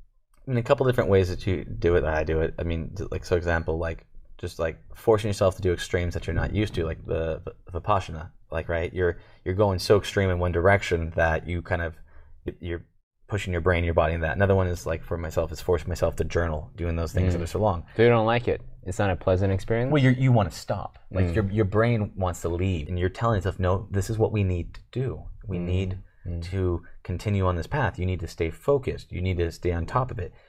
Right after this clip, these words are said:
Speaker 1: You keep going until you're done." So that's, that's one way to kind of force yourself to do something to kind of, you know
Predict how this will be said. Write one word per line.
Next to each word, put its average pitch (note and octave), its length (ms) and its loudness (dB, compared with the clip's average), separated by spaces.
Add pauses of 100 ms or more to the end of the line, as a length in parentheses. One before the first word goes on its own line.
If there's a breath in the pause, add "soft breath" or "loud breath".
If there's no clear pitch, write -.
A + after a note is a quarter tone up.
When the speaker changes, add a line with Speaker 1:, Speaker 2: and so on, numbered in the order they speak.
(180 soft breath)
Speaker 1:
You G2+ 140 -14
keep - 280 -8
going G2 260 -2
until E2 360 -4
you're D#2 120 -4
done." F2+ 440 -4 (340)
So G2+ 140 -10
that's, G2+ 240 0
that's - 280 0
one G2 200 2
way F#2 80 2
to F2+ 80 0
kind F2+ 160 -2
of E2 60 -6
force G#2 340 2
yourself F#2+ 240 2
to - 80 -8
do F#2 240 -2
something E2 400 -4
to D#2 80 -6
kind E2 180 -6
of, D#2+ 160 -8 (300)
you F2+ 100 -8
know D#2 160 -10